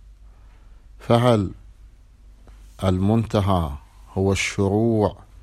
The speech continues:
في الانجلاء، لمن يبدأ، آه، ال-، الآية تبدأ بالانجلاء والانتهاء وقت الشروع،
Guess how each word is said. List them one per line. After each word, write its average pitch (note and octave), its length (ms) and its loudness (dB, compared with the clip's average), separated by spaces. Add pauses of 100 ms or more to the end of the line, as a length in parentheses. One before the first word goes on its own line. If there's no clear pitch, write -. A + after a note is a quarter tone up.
(680)
في - 220 -8
الانجلاء، A2 800 -4 (680)
لمن F2 300 -6
يبدأ، F#2 560 -4 (1400)
آه، - 840 -14 (180)
ال-، E2+ 760 -8 (340)
الآية F#2+ 460 -2
تبدأ F#2 460 -4
بالانجلاء G2 920 -4 (460)
والانتهاء F#2 880 -4 (380)
وقت - 260 -6
الشروع، A#2 520 -4